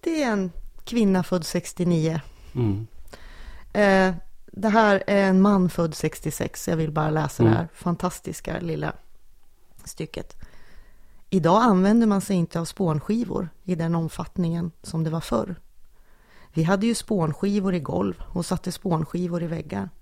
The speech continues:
Speaker 1: Det är snart bo-, borta i byggsvängen det. Det är andra material, gips och sånt. Och så är det en restprodukt, spån. Det var efter sågverken. De gav noll och ingenting för det här.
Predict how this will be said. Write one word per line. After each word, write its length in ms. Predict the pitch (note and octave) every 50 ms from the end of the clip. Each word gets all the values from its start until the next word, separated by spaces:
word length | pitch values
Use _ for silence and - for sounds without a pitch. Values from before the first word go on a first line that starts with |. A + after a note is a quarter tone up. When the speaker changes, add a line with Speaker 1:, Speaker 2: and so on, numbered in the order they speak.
| - - - - - - - - - - - - - - - -
Speaker 1:
Det 100 | - F3+ A3+
är 40 | A3+
snart 360 | - - E3+ F3 F#3 - -
bo-, 260 | G3+ E3 C#3+ - - - -
borta 340 | - E3+ - - - - A3
i 80 | A#3+
byggsvängen 680 | G#3+ F#3+ E3 D3+ - - - F3+ F3+ F#3+ F#3 F3+ F3+ -
det. 140 | - - F#3+ - - - - - - - - - _ _ _ _ - -
Det 140 | - E3 F3+
är 40 | -
andra 320 | - E3 D#3+ E3 F3 G#3+
material, 540 | A3 G#3+ F3 - - G3 - - - - G3 - - - - -
gips 560 | - F#3 G#3+ G#3+ - - - - - - - -
och 160 | - E3+ D#3 -
sånt. 460 | - - G3 G3 F3+ - - - - - - - - - - - - - - - - _ - - - - -
Och 140 | - F#3 E3
så 100 | - F3
är 120 | F#3 G#3
det 60 | A3 A3
en 100 | G#3+ G3+
restprodukt, 800 | G3 C3 - - - - - D3 E3+ B3 - - - - - - - - - - - - -
spån. 520 | - - - - F#3 C4 - - - D#3 - - - - - -
Det 80 | - D3+
var 140 | F3 G#3+ A3+
efter 220 | - - - G3
sågverken. 680 | - - F#3+ D3+ C#3+ C#3 - - G3 F#3+ - - - - - - - - - - - - - - - - - _ _ - -
De 200 | - A3 A#3 A3
gav 260 | F#3 G3 G#3+ A3 F#3
noll 320 | F3+ F#3 A3 B3 B3+ B3 B3
och 120 | A3 F#3+
ingenting 500 | E3+ D#3+ E3 F3+ F3+ E3+ - D#3 D#3+ D#3+
för 140 | - - D#3+
det 60 | C#3+ C#3
här. 240 | D3 E3 - -